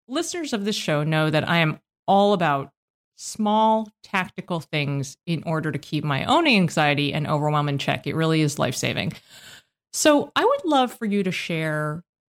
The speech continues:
how you hold anxiety and optimism, and maybe specifically a small delight that gives you joy, even when, perhaps especially when, things are in the crapper.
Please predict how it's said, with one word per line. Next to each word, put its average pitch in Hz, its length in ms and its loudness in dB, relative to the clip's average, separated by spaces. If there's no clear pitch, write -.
how 247 240 0
you 285 220 2
hold 139 520 0
anxiety 147 560 0
and 139 140 -2
optimism, 196 840 0
and 220 160 8
maybe 220 200 6
specifically 208 720 0
a 180 60 4
small 185 540 4
delight 160 640 0
that 156 240 -6
gives 240 240 4
you 151 140 4
joy, 131 640 0
even 214 340 6
when, 143 480 0
perhaps 339 260 0
especially - 460 2
when, 156 340 4
things 175 340 2
are 208 120 4
in 143 120 4
the 190 60 2
crapper. - 480 -2